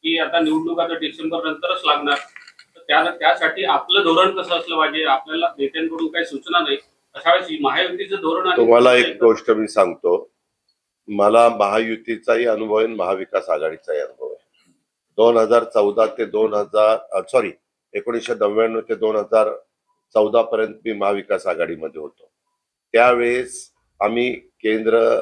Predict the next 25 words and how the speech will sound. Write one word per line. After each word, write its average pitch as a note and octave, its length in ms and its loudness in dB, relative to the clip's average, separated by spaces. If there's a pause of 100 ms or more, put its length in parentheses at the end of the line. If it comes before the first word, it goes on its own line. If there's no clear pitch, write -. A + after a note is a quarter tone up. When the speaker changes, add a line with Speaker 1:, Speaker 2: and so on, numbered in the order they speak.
(120)
Speaker 2:
राज्य, G2+ 400 -2 (1080)
असे, F#2+ 260 -8
अं, F2+ 840 -12
सरकारमधल्या G#2 800 2
निवडणुका G2+ 640 2
लढवायचो, G2 600 -2
स्थानिक G2 340 -4
स्वराज्य F#2 360 -4
संस्थांच्या F2+ 640 -6
निवडणुका E2 360 -6
लढवायचो. C#2+ 600 -8 (640)
प्रत्येक C3+ 480 2
पक्षाला A#2 760 4 (560)
तुमची A2+ 280 -10
युती A2+ 280 -2
असो, A#2 340 2
आघाडी A2 400 2
असो, G#2+ 520 -4
आपला G#2+ 220 -2
आपला G#2 200 -4
पक्ष G#2 360 -8
त्या G#2 300 0
त्या G2 180 -4
भागामध्ये F2+ 520 -6
वाढवण्याच्या F2+ 680 0